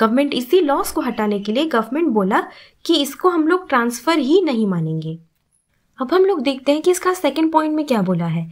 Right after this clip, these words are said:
any transfer of a capital asset under a gift or will or an irrevocable trust।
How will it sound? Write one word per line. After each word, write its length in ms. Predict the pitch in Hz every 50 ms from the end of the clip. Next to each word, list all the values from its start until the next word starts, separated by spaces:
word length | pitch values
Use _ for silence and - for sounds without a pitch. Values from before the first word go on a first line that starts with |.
| - - - - _ _ _ _
any 380 | 247 254 269 311 359 381 370 - 302
transfer 480 | 277 247 240 240 240 - - 302 311
of 360 | 302 - - 208 196 185 202 214 - - -
a 80 | 233 226 - -
capital 360 | 220 202 202 - 247 - -
asset 480 | 294 254 202 180 165 - - 180 233 247 - _ _ - - _ _ _ -
under 360 | 220 220 220 226 226 294 339 359 - - -
a 80 | 254 247
gift 580 | 214 190 175 - 208 240 330 - - - _ - _ _ _ _ _ _ -
or 180 | 226 269 294 269 240
will 340 | 185 165 190 196 214 247 311 311 - _ _ _ _ _ -
or 200 | 262 285 330 359
an 240 | 320 - 285 311 294 - - -
irrevocable 840 | 277 302 302 247 247 233 202 220 220 220 202 185 175 190 254 349 392 - -
trust। 320 | 185 147 151 - - -